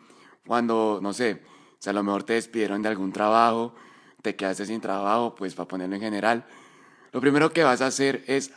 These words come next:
agradecer. Vas a agradecer por haber, por haber tenido la oportunidad, eh, de haber estado en ese trabajo,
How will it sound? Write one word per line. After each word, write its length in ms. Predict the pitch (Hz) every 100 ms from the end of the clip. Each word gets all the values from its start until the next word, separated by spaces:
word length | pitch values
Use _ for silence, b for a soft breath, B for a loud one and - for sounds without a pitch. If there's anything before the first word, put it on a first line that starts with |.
| -
agradecer. 840 | 131 123 117 113 101 90 90 - _ _ _ _ _ b b b b b b
Vas 300 | - 131 143 -
a 180 | 156 156
agradecer 680 | 156 156 135 110 120 120 120 B B B _
por 300 | 139 135 135
haber, 440 | 120 117 117 120 -
por 160 | 127
haber 280 | 117 113 113
tenido 340 | 135 131 139
la 140 | 139 139
oportunidad, 1120 | 139 135 131 123 - 117 110 120 156 113 - b b b b b b b _ _
eh, 440 | 117 120 120 117 107
de 80 | 113
haber 220 | 110 113
estado 340 | 110 127 123
en 60 | 120
ese 180 | 117 127
trabajo, 540 | 117 107 104 90 87